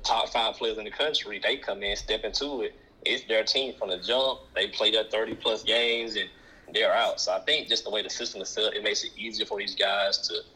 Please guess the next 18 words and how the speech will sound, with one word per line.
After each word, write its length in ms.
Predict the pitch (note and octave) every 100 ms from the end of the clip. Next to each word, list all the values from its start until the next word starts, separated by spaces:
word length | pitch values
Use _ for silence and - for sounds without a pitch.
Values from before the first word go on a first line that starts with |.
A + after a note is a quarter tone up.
| - - -
to 120 | C#3+
thrive 380 | C3 C#3 C3+ C3
on 80 |
the 100 | A#2
court 420 | A2+ B2+ A#2 A2+ -
and 120 | F#2+
be 120 | A#2
the 80 | G2+
best 300 | G2 G#2 -
player 220 | A2 G2 F#2
right 100 | G2
off 140 | -
the 80 | - -
bat 260 | - -
versus 340 | - - - -
being 180 | - G2
a 680 | - E2+ - - - - -
consistent 640 | F#2 - A#2 G#2+ - -